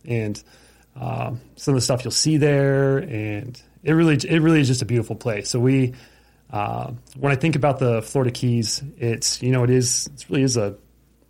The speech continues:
like, a national monument here in the States, the Florida Keys National Marine Sanctuary, and, uh, it's really is a treasure here for just people that live in the U S to get to come see and experience. So I, like, I hate it when I tell my family to get down there as soon as they can,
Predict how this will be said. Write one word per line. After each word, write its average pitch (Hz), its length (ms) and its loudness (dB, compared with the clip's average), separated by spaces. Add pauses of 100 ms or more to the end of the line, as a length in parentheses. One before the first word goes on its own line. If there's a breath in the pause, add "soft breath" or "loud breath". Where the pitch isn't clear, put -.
(460)
like, 120 140 -18
a - 20 -16
national 110 380 -4
monument 113 380 -2
here 113 100 -4
in 104 80 -2
the 98 60 -4
States, - 480 -4
the 101 180 -4
Florida 107 260 -4
Keys 104 220 -4
National 107 360 -4
Marine 104 160 -4
Sanctuary, 107 680 -8 (540 soft breath)
and, 104 440 -6 (540 soft breath)
uh, 117 160 0
it's 143 160 -6
really 170 200 6
is 160 80 4
a 135 40 0
treasure 143 300 2
here 120 180 0
for 113 120 -8
just 117 200 -4
people 123 280 0
that 113 200 -2
live 113 160 -2
in 113 80 -4
the 107 120 -2
U 110 120 0
S 113 240 -2
to 110 140 -8
get 107 140 -6
to - 60 -16
come 104 200 -4
see 113 500 -4
and 113 100 -8
experience. 123 600 -4
So 110 320 -4 (600 loud breath)
I, 127 100 0
like, 131 140 -2
I 117 80 0
hate 160 180 2
it 170 80 4
when 131 80 0
I 120 60 0
tell 139 160 0
my 127 120 2
family 123 360 0
to 107 80 -2
get 123 180 -2
down 123 220 2
there 113 120 0
as 101 100 -6
soon 127 200 0
as 113 140 0
they 101 100 -6
can, 107 560 -2